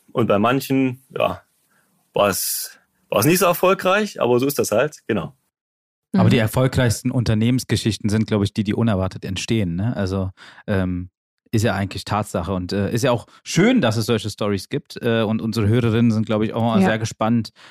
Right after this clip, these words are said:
Speaker 2: äh, auch bei ganzen anderen Gästinnen, die wir haben, ähm, wie überhaupt so etwas entstehen kann. Und am Ende f-, fällt man manchmal in so eine Unternehmensgeschichte rein und dann passiert's einfach und, äh, und der Zeitpunkt war wahrscheinlich auch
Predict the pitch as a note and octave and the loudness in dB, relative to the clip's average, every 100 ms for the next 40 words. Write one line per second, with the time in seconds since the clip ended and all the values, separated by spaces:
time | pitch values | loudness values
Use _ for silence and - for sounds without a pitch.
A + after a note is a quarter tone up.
0 | - - A2 G#2+ G2+ F2 F#2 - B1+ G#2+ | -8 -2 0 0 -2 -4 -6 -8 -8 -4
1 | A2 G2+ G#2 G#2 A2+ G#2+ A2+ A#2 G#2 G#2+ | -4 -4 -4 -4 -4 -2 0 0 0 -2
2 | - A2 G#2+ G#2 G2+ G2 G2+ G#2+ - - | 0 0 2 0 0 0 0 -2 -6 -20
3 | - - G#2+ G2+ G2+ - _ _ B2 D#3 | -12 -4 -2 0 -2 -6 _ _ 2 2
4 | C#3+ A2 A#2+ - A#2 A2 G#2+ G#2 - G#2+ | 4 2 0 -2 -4 -2 -6 -6 -4 -4
5 | G#2 G#2 G2+ A#2 G#2 G#2 - C3 C#3+ D#3 | -2 -4 -2 -2 -2 -4 -2 0 4 4
6 | D#3+ E3 - - A#2 - - - C#3+ E3 | 4 2 -2 -16 -16 -18 -20 -2 0 2
7 | G#3+ F3+ D#3 D#3 C#3 C#3 C3+ C3+ B2 C3 | 4 4 4 4 4 4 2 2 2 0
8 | D3 D3 D3 A#2 A#2+ A2 C#3+ C#3 A#2 A#2+ | 0 0 0 0 0 2 2 0 0 0
9 | A#2+ A#2+ C3 C3 - F3 F#3+ - B2 A#2+ | 2 0 0 -2 0 0 0 -2 -2 -2
10 | - C3 D3+ C3 B2 A#2+ - B2+ B2 A#2+ | 0 0 0 -2 -2 -2 -4 -2 0 0
11 | A#2+ A#2 A2+ A2 B2+ E3 G#3+ D#3 D#3 D3+ | -2 -2 -4 -2 -2 -2 -2 0 0 0
12 | C#3 D#3 D#3 - D3 D3+ - - | 0 -2 -2 -4 -2 -2 -6 -18